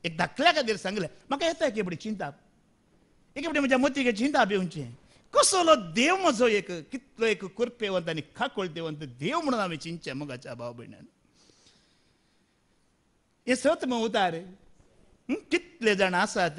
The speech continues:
पूण ताका कोण जाय जे? ताका अस्कत म्हणलेलो, निर्भल म्हणलेलो, कांयच ना म्हणलेलो, कोणाकच नाका म्हणलेलो ताका जाय, ताका तो विंचून काडता मोगाच्या भावा भयण्यानो.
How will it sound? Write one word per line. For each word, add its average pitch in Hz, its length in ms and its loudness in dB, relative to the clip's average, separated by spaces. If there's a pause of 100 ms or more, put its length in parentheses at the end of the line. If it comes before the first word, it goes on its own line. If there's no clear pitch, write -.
(300)
पूण 180 80 -4
ताका 320 400 2
कोण 320 380 0
जाय 233 260 -2
जे? 202 280 -8 (440)
ताका 196 180 -2
अस्कत 294 440 6
म्हणलेलो, 208 380 2 (240)
निर्भल 269 560 4
म्हणलेलो, 214 420 2 (280)
कांयच 330 380 4 (260)
ना 262 280 12
म्हणलेलो, 269 280 6
कोणाकच 339 440 6
नाका 294 400 6
म्हणलेलो 254 320 4
ताका 214 380 2
जाय, 170 260 2
ताका 330 640 4
तो 302 180 8
विंचून 254 320 0
काडता 175 360 -4
मोगाच्या 156 480 -6
भावा 135 240 -8
भयण्यानो. 127 520 -14